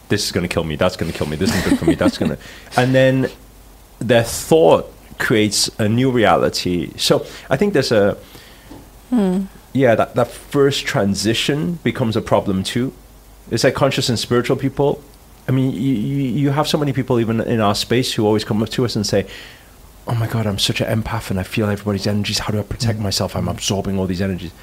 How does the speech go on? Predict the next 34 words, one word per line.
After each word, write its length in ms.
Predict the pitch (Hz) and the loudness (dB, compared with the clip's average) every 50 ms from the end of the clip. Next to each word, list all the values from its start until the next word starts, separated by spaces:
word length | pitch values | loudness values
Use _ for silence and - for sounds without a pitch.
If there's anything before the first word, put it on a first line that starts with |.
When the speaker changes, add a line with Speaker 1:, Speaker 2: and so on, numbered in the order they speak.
| - - - - - | -20 -20 -20 -8 -4
Speaker 1:
And 80 | 139 | -4
it's 140 | 147 143 147 | -4 0 2
like, 240 | 139 127 123 - - - - - - - - - - - | 2 2 2 0 -8 -18 -20 -20 -20 -20 -20 -20 -20 -8
so 240 | - - - 165 151 | -4 0 2 2 2
being 320 | - - - 151 170 175 | 0 -2 -2 0 2 4
able 300 | 175 165 156 123 131 127 | 4 2 4 4 2 2
to 480 | 127 - - 139 120 113 110 104 - - - - 104 - | 2 0 -2 0 2 2 2 2 0 -2 -6 -12 -16 -6
be 180 | - 127 127 123 | -2 0 0 2
an 100 | 113 101 | 2 2
empath 520 | 98 110 135 147 - - 101 92 - - | 2 2 0 0 2 2 2 2 2 2
or 320 | 98 92 90 87 78 - - - - - | 0 2 2 2 2 0 -2 -8 -6 -2
being 160 | 113 110 110 | -2 -2 0
sensitive 440 | - - 113 110 104 117 113 104 - | 0 0 -2 -2 -2 -2 -4 -2 0
to 120 | - - | 0 0
energies 400 | 95 110 123 113 104 95 90 - | 2 2 0 0 0 -2 0 2
or 160 | 90 80 85 | 4 6 6
aware 480 | 95 104 98 90 90 104 107 120 135 131 110 | 6 4 4 2 2 4 6 6 6 6 6
of 80 | 90 80 | 4 2
energies 480 | 82 80 78 80 - 85 98 107 - - - - - - - - - - - - - - - - - - - - - - - - - - | 0 -2 -2 -4 -2 -2 -2 -2 -4 -8 -12 -20 -20 -20 -20 -20 -20 -20 -20 -20 -20 -20 -20 -20 -20 -20 -20 -20 -20 -20 -20 -20 -6 0
is 100 | 120 240 | 2 4
Speaker 3:
Might 120 | - 196 | 6 6
not 140 | 196 190 190 | 6 6 6
Speaker 1:
supposed 20 | 185 | 6
to 60 | 180 | 6
be 60 | - | 6
a 60 | - | 6
Speaker 3:
even, 40 | 175 | 4
Speaker 1:
good 100 | 175 180 | 4 4
Speaker 3:
yeah. 100 | 185 185 | 4 4
Speaker 1:
thing, 200 | 180 190 208 90 | 4 4 4 4
right? 720 | 78 85 107 127 - - 226 226 240 226 220 - 392 302 - - | 4 4 4 4 4 4 2 2 2 0 0 -2 -4 -4 -4 -6
Speaker 3:
<laughs> 160 | - - - - | -16 -20 -4 -2
Speaker 1:
But 80 | 127 | 2
then 280 | - 117 117 117 117 | 2 2 2 2 0